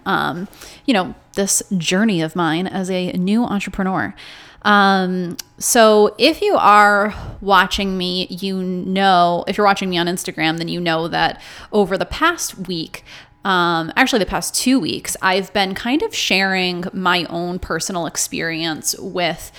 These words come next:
really, really simplifying my own work. And that is something that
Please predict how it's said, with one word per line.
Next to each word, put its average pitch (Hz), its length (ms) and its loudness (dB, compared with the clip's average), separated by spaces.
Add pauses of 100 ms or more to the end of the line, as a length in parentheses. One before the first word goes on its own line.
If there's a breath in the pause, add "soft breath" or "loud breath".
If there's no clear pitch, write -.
(240 loud breath)
really, 202 600 0
really 175 340 -2
simplifying 175 680 -4
my 165 240 -4
own 180 260 -8
work. 349 380 -4 (400 loud breath)
And 208 880 0 (140)
that 208 240 4
is 330 120 0
something 208 540 0
that 175 560 0